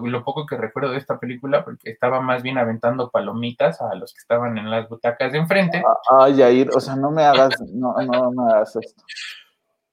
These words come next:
Speaker 1: Este, o sea, vagamente recuerdo, güey, que el juicio se celebra a las tres de la tarde y sale inocente gracias a
Speaker 2: No, no sale inocente, de hecho, declaran culpable a los dos padres y a los papás, y los meten a la cárcel por seis meses.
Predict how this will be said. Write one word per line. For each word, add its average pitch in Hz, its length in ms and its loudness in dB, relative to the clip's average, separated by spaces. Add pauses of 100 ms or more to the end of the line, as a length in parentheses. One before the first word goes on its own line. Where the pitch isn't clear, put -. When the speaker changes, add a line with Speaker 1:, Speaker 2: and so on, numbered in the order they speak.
Speaker 1:
Este, 160 1000 0 (420)
o 196 80 4
sea, 208 180 6
vagamente 277 600 4
recuerdo, 202 420 2
güey, 220 180 -4
que 185 100 -2
el 170 100 -2
juicio 214 320 -4
se 190 160 -4
celebra 160 440 0
a 143 140 2
las 139 280 0
tres 190 200 -4
de 220 100 -4
la 165 180 -2
tarde 160 520 0
y 160 100 -4
sale 190 340 2
inocente 160 640 -2
gracias 147 520 0
a 117 380 -2 (340)
Speaker 2:
No, 151 160 4
no 165 160 2
sale 175 260 4
inocente, 139 440 -2
de 123 100 0
hecho, 127 320 2
declaran 143 560 4
culpable 131 540 4
a 110 100 6
los 113 220 -2
dos 139 180 -2
padres 135 560 2
y 117 80 -2
a 104 140 2
los 98 260 -2
papás, 113 640 -2 (220)
y 110 300 -4
los 101 160 -2
meten 110 320 -2
a 104 60 -2
la 90 120 -2
cárcel 104 300 0
por 95 160 -8
seis 92 200 -8
meses. - 320 -16